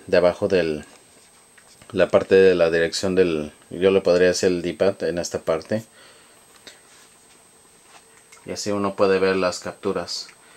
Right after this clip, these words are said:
En esta parte, pues, son los controles, la carga. Ahí se ven la,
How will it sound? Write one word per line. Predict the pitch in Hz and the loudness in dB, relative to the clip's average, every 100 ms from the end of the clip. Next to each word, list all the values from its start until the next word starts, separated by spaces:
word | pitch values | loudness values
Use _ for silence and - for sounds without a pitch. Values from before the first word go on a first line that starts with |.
| _ - | _ -16
En | 98 | -12
esta | 95 98 | -10 -2
parte, | 104 104 | -2 -2
pues, | 98 98 | -6 -6
son | 98 | -6
los | 95 | -6
controles, | - 92 82 101 104 107 110 - - | -6 -10 -2 2 2 0 -4 -12 -10
la | 90 - | -10 -4
carga. | 92 92 104 120 - _ _ - - | -4 -4 -6 -10 -18 _ _ -20 -10
Ahí | 90 90 90 90 87 82 78 | -8 -6 -8 -8 -8 -10 -12
se | - 92 | -10 -6
ven | 90 92 | -4 -4
la, | 87 80 | -4 -6